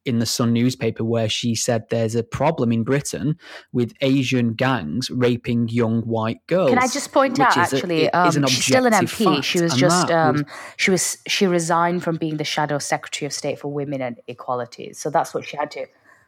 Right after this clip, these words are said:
Speaker 2: Yeah,
Speaker 1: I thought
Speaker 2: that,
Speaker 1: she was
Speaker 2: yeah,
Speaker 1: fired. I thought
Speaker 2: um,
Speaker 1: Corbyn gave her the boot,
Speaker 2: she,
Speaker 1: which I'm
Speaker 2: well,
Speaker 1: certainly
Speaker 2: she's still an
Speaker 1: pushed.
Speaker 2: M P though. Uh, she's just no longer a front bench minister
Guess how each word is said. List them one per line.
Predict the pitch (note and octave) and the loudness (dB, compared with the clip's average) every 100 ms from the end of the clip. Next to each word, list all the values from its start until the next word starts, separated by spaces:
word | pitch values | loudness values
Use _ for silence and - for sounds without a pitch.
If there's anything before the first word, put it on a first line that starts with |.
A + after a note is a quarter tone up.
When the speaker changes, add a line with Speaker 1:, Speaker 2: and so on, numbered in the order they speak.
| _ _ - - _ _ _ _ _ _ _ _ - _ - - - | _ _ -20 -20 _ _ _ _ _ _ _ _ -20 _ -20 -20 -6
Speaker 2:
Yeah, | G3+ F#3+ D3+ D#3+ | 2 4 4 0
Speaker 1:
I | - | -4
thought | F3 | 2
Speaker 2:
that, | G#3+ | 2
Speaker 1:
she | - | 2
was | B2+ - | -2 0
Speaker 2:
yeah, | G#3+ | 4
Speaker 1:
fired. | A3 - | 6 6
I | C3+ | 2
thought | E3 F#3+ F#3+ | 2 4 4
Speaker 2:
um, | F3+ | 4
Speaker 1:
Corbyn | - D#3 | 2 0
gave | A#2+ A2+ A2 | 0 0 0
her | |
the | A2+ | -2
boot, | |
Speaker 2:
she, | A2+ G#2+ G3+ F#3 - | 0 0 0 0 -2
Speaker 1:
which | C#3+ - | -6 -4
I'm | C3 | -2
Speaker 2:
well, | |
Speaker 1:
certainly | D#3 C#3 B2 | 2 2 2
Speaker 2:
she's | - F#3+ | 2 2
still | C4 B3 | 4 2
an | |
Speaker 1:
pushed. | F#3+ | 2
Speaker 2:
M | D#3+ | -2
P | - F#3 D3+ | -4 -6 -4
though. | - - - - - | -2 -4 -4 -8 -4
Uh, | D3 C#3+ | -2 -2
she's | - F3+ | -4 -6
just | - - - | -8 -14 -4
no | F#3+ F#3 | 2 4
longer | F3 F3 D#3+ D3+ | 4 0 0 -2
a | |
front | - D#3+ C#3 | -2 -4 -2
bench | C#3+ C#3+ - | -4 -4 -6
minister | C#3 C3 - A#2 | -6 -6 -6 -8